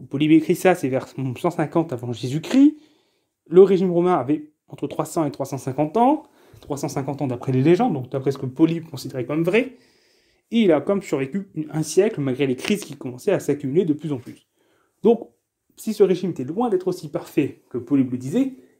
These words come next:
il faut lui reconnaître que c'était un régime d'une efficacité remarquable pour l'époque et un des plus efficaces de, de, de son époque, en tout cas des, un des plus efficaces que Polybe connaissait, même si son analyse est fortement biaisée par l'admiration qu'il a développée pour Rome.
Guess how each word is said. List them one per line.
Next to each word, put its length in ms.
il 140
faut 200
lui 80
reconnaître 500
que 80
c'était 180
un 80
régime 240
d'une 180
efficacité 880
remarquable 640
pour 140
l'époque 400
et 60
un 40
des 120
plus 360
efficaces 380
de, 220
de, 160
de 80
son 120
époque, 380
en 80
tout 100
cas 160
des, 240
un 80
des 100
plus 400
efficaces 460
que 80
Polybe 360
connaissait, 480
même 180
si 160
son 160
analyse 300
est 180
fortement 760
biaisée 360
par 160
l'admiration 720
qu'il 160
a 60
développée 440
pour 280
Rome. 260